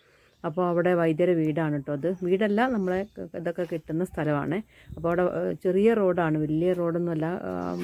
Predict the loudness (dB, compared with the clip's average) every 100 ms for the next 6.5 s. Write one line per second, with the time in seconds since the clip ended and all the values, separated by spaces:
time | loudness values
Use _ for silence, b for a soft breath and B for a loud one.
0 | -6 -6 -6 -6 -10 _ -8 -6 -4 -4
1 | -4 -2 -2 2 2 2 0 2 2 2
2 | 0 -2 -4 -6 -4 -2 -2 -2 -6 -6
3 | -6 -2 -2 -2 -2 0 0 0 -2 -4
4 | -4 -4 -8 B B B B -2 2 2
5 | 2 2 0 -4 -4 -4 -6 -12 -10 -8
6 | -6 -8 -10 -4